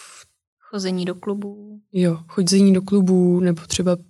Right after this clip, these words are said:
Speaker 2: přeháněj to, že prostě hodně sportujou, třeba až
Speaker 1: Hmm.
Speaker 2: příliš, eh, je to poškozující. Tak, eh, já bych asi prostě šla tak nějak jako tematicky tady potom.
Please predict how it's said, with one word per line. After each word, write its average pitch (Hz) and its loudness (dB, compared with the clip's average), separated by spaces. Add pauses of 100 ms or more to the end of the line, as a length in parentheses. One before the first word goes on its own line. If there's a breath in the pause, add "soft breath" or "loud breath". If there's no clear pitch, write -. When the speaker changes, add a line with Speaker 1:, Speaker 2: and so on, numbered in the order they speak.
(120)
Speaker 2:
přeháněj 175 2
to, 175 -2
že 175 -4
prostě 180 -4
hodně 180 4
sportujou, 180 2
třeba 180 -4
až 175 -4
Speaker 1:
Hmm. - -10
Speaker 2:
příliš, 180 -2
eh, 170 -4
je 180 -4
to 170 -8
poškozující. 175 -2 (440 loud breath)
Tak, 175 -6 (120)
eh, 180 2 (480 loud breath)
já 175 4
bych 165 0
asi 175 0
prostě 180 -4
šla 175 0
tak 175 -8
nějak 180 0
jako 190 -4
tematicky 185 -2
tady 214 -2
potom. 190 -2